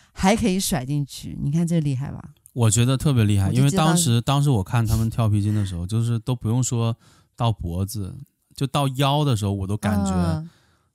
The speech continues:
Speaker 2: 就很厉害，而且他不是只是简单，
Speaker 1: 嗯。
Speaker 2: 不是只是一个简单动作跳进去就结束了，他还要带节奏的，二八二五六、二八二五七、二八二九、三十一，他的脚是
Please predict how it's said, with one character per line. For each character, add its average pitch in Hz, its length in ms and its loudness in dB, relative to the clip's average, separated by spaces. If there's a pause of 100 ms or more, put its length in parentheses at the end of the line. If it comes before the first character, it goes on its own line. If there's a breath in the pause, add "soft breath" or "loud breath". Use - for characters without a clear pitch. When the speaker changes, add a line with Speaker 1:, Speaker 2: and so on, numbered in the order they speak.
(100)
Speaker 2:
就 139 100 -2
很 107 240 -2
厉 123 200 0
害， 104 120 0
而 113 160 -4
且 143 120 0
他 151 100 -2
不 123 220 -4
是 156 220 -4
只 - 260 -4
是 131 100 -2
简 98 160 -4
单， 202 160 2
Speaker 1:
嗯。 196 380 0
Speaker 2:
不 - 40 2
是 151 120 0
只 104 160 -4
是 113 120 -2
一 110 80 -2
个 120 100 0
简 92 180 -4
单 98 180 0
动 117 160 0
作 107 100 0
跳 123 280 -2
进 101 120 -2
去 95 120 -6
就 95 60 -4
结 87 220 -8
束 98 220 -6
了， 90 80 -8
他 117 180 -10
还 117 60 -4
要 120 80 -4
带 120 160 -4
节 92 220 -4
奏 104 160 -6
的， 90 100 -8
二 98 220 -6
八 101 140 -4
二 104 120 -2
五 87 100 -6
六、 95 260 -2
二 101 140 -2
八 98 180 -4
二 98 100 -6
五 85 100 -6
七、 - 180 -10
二 98 200 -6
八 95 160 -8
二 98 120 -6
九、 87 120 -10
三 92 260 -8
十 92 100 -8
一， 95 140 -10
他 95 120 -8
的 113 100 -2
脚 90 340 -10
是 98 180 -8